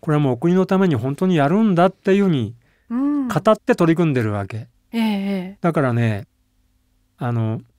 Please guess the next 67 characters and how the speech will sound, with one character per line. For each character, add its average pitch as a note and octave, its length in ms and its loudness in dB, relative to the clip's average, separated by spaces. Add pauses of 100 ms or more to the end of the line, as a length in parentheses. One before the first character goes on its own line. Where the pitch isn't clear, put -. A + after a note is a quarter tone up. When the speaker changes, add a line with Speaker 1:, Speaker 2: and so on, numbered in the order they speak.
(140)
Speaker 1:
お C#3+ 60 -6
国 C4 220 0
の C4 140 0
た G#3+ 140 -2
め C4 180 4
に C4+ 120 6
っ - 20 -4
て - 220 -2
い - 20 4
う - 40 -2
感 D#3+ 240 -4
覚 F3+ 220 -4
が G3 140 0
民 D#3+ 260 -2
間 F#3+ 200 -2
企 G3 200 -2
業 D#3+ 140 0
に A2+ 140 -2
あ B2 80 -2
っ A#2+ 40 -12
て、 A#2+ 380 -4
Speaker 2:
は G3 220 -4
い。 F#3+ 40 2
Speaker 1:
国 B3+ 140 4
も C4 120 4
可 E3+ 200 -4
能 C4 240 4
な C4+ 160 2
限 C4+ 240 2
り G3 160 4
は G3+ 300 2 (440)
そ - 180 -4
う D#3+ 40 -2
し - 60 -12
た F#3+ 100 -2
こ F#3+ 100 -2
と G3 120 0
を D3+ 80 2
手 F3+ 120 -4
当 G3 120 0
て C3+ 140 -2
し - 120 -6
て C#3+ 120 0
い B2+ 60 -2
く G3 120 -4
っ - 20 -2
て - 180 -4
い - 20 2
う - 20 0
こ A2+ 80 0
と A#2 120 -4
が G#2+ 100 -2
な A#2+ 120 -2
い A2+ 80 -2
と、 A#2 380 -2
Speaker 2:
う G#3+ 60 -4
ん。 C#4 380 0
Speaker 1:
実 G#3+ 200 0
は F#3+ 60 2
こ F3+ 100 0
う - 20 4
い - 20 4
う F3 40 2
防 E3+ 260 4
衛 A3+ 100 4
技 A3 100 0
術 F3 360 -2